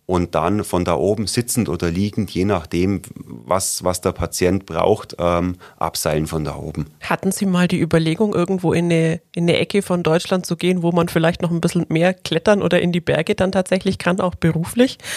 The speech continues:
Speaker 2: Oder hat Sie das nie gereizt?
Speaker 1: Nee, ich, ich bin gern Augsburger und, äh, mir gefällt's ganz gut hier. Ich geh privat gern in die Berge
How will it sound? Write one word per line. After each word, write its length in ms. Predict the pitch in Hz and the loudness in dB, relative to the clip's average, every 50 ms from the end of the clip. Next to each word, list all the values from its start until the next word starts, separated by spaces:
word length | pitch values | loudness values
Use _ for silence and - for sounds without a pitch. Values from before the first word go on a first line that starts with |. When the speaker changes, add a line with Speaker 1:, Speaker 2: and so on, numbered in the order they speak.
| - - - - - | -10 -12 -8 -4 2
Speaker 2:
Oder 140 | 180 185 175 | 4 4 4
hat 100 | 175 - | 4 2
Sie 100 | - 160 | 0 0
das 160 | 165 160 - | 0 0 0
nie 120 | 170 160 | 0 0
gereizt? 500 | - - 160 139 151 160 - - - - - _ _ _ _ _ _ - 82 | 2 0 2 2 2 0 0 -4 -8 -12 -12 _ _ _ _ _ _ -6 -2
Speaker 1:
Nee, 580 | 80 80 82 82 82 80 78 78 78 80 82 | 0 0 2 2 2 2 2 2 2 4 4
ich, 280 | 85 87 85 - - - | 4 2 0 -2 -4 -4
ich 100 | 117 - | -2 0
bin 180 | - 117 104 | 0 0 0
gern 200 | - 92 101 110 | 2 0 0 0
Augsburger 680 | - - 98 98 - - 104 95 98 98 104 95 90 85 | 0 0 -2 -2 -2 -2 0 2 2 4 4 2 2 2
und, 280 | 85 90 90 87 85 80 - | 2 0 0 -2 -2 -2 0
äh, 320 | 90 87 85 85 85 85 85 | 0 0 2 2 0 0 0
mir 240 | 85 85 87 87 | 0 0 0 -2
gefällt's 340 | - - - 82 90 - - | 0 0 0 0 0 0 0
ganz 240 | - 87 85 - - | -2 0 0 -2 -2
gut 220 | - 98 113 117 | 0 2 2 2
hier. 200 | - - 104 101 | 2 0 0 2
Ich 160 | 90 90 90 78 | 2 2 0 0
geh 160 | 87 85 82 | 0 0 0
privat 420 | - 87 82 82 85 95 107 - | 0 -2 -2 0 0 0 0 0
gern 180 | - 101 87 82 | -2 -2 0 0
in 140 | 90 95 90 | 0 0 -2
die 100 | 92 85 | -2 -2
Berge 500 | - 90 85 87 90 87 101 95 87 | 0 0 2 2 2 2 2 0 0